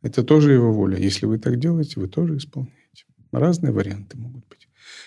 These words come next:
Иногда может быть служение, где, э, надо вот, м, свежую морковку. Только свежую. А иногда,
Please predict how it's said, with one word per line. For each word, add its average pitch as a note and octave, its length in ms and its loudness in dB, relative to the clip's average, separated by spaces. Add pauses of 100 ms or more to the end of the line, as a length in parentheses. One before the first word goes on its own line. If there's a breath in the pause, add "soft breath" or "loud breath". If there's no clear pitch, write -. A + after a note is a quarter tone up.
(120 loud breath)
Иногда D#3 420 6
может C#3 240 4
быть B2+ 180 2
служение, D3+ 540 4
где, A#2 400 2 (680 soft breath)
э, G#2+ 400 -10
надо C#3 420 4
вот, - 360 -6 (840)
м, G2+ 560 -8 (140)
свежую A#2+ 540 2
морковку. G#2+ 520 -4 (460)
Только B2+ 380 2
свежую. F2+ 440 -2 (2000)
А B2 120 0
иногда, D3 600 4